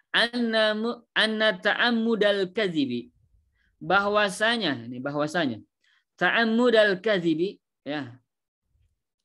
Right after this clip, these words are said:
bersengaja berdusta,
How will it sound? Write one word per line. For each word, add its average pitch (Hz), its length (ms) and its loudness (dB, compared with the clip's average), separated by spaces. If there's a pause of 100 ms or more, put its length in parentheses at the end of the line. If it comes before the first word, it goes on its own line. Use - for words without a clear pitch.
(300)
bersengaja 190 1500 0
berdusta, 180 560 -2